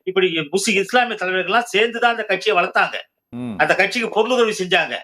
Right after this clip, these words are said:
Speaker 1: அந்த
Speaker 2: ம்.
Speaker 1: பொருளாதார உதவி அடிப்படையில தான் அந்த கட்சி வளர்ந்தது. அதை
Speaker 2: ம்.
Speaker 1: யாரும் இல்லைன்னு சொல்லிட முடியாது. ஆனால்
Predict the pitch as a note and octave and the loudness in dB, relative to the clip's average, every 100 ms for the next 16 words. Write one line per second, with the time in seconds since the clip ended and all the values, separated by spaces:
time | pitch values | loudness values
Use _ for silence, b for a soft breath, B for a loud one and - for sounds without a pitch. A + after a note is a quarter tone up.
0 | - _ _ - D#3+ A#2+ G3 B3 A#3+ A#3 | -12 _ _ -2 -2 2 2 4 2 0
1 | G#3+ F#3 A#3 A3 G3+ F#3 F#3 C4 G#3 - | -2 0 0 0 -2 -4 2 2 2 -4
2 | _ F3 F3+ F#3+ G3 A3+ F3 G#3+ F#3 G2 | _ -4 -2 -2 -2 0 2 2 -2 -6
3 | - _ _ D3 F3 G3 A#3 A3 G3 A#3 | -16 _ _ 0 2 2 0 -2 0 0
4 | A3 G#3+ G3 G3 E3+ C#3+ A2+ - _ _ | 0 -2 -6 -6 -4 -2 -2 -4 _ _
5 | _ - B2 C#3 G3+ A#3+ | _ -2 2 4 4 0